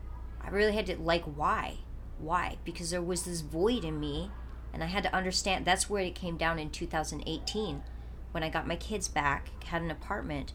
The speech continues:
and I was, they were sleeping in the room down the hall, and I started crying, and I was like, "This is my life?" I got Cadobas. I don't even know if I'm gonna be a good mom. Like, I suddenly realized there was this void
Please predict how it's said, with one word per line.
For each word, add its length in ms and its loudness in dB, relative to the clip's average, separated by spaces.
and 140 0
I 60 2
was, 240 -2
they 120 2
were 120 0
sleeping 540 -2
in 120 0
the 60 -4
room 220 -2
down 220 0
the 60 -4
hall, 220 -2
and 100 -2
I 20 -4
started 340 -2
crying, 600 -2
and 100 0
I 80 4
was 220 -2
like, 180 4
"This 240 4
is 160 0
my 220 2
life?" 560 -2
I 80 2
got 160 8
Cadobas. 880 0
I 100 8
don't 160 6
even 220 2
know 160 6
if 140 0
I'm 140 4
gonna 200 0
be 180 -2
a 40 0
good 220 -2
mom. 520 -2
Like, 160 2
I 80 2
suddenly 420 4
realized 500 2
there 120 2
was 240 -2
this 240 0
void 720 2